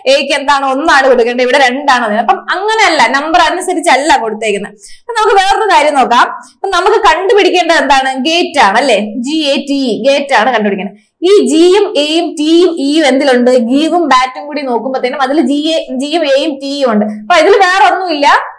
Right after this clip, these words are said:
ആ കറക്റ്റ് ജിയുടെ എന്താണോ അത് അങ്ങ് എടുത്ത് എഴുതിയാൽ മതി. Number coding വളരെ ഇതിൽ, ഇതിൽ കുറച്ച് നല്ല എളുപ്പമുള്ള ക്വസ്റ്റ്യൻ ആണ്. അപ്പൊ ജി എന്താണ്?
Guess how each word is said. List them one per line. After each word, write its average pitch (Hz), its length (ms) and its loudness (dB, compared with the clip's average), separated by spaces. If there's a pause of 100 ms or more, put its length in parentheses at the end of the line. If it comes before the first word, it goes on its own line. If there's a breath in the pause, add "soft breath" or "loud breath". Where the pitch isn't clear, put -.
ആ 339 340 4
കറക്റ്റ് 302 420 0
ജിയുടെ 320 360 2
എന്താണോ 320 440 2
അത് 359 120 2
അങ്ങ് 349 180 0
എടുത്ത് 339 200 2
എഴുതിയാൽ 330 340 2
മതി. 202 560 -4
Number 302 240 -2
coding 349 280 -2
വളരെ 320 200 0
ഇതിൽ, 339 200 2 (140)
ഇതിൽ 403 340 2
കുറച്ച് 453 160 -2
നല്ല 311 220 0
എളുപ്പമുള്ള 269 360 2
ക്വസ്റ്റ്യൻ 226 260 -4
ആണ്. 202 160 -2
അപ്പൊ - 600 -6
ജി 285 160 2
എന്താണ്? 320 760 -2